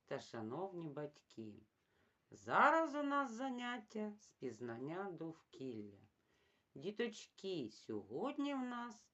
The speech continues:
дуже цікаве заняття. Ми з вами будемо слухати та дивитись чудову казочку,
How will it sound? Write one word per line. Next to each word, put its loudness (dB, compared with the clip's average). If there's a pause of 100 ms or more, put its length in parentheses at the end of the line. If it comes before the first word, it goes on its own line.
дуже -4
цікаве 6
заняття. -2 (600)
Ми 2
з -6
вами 6 (440)
будемо 6
слухати -2 (240)
та 2
дивитись -2 (520)
чудову 0 (180)
казочку, 6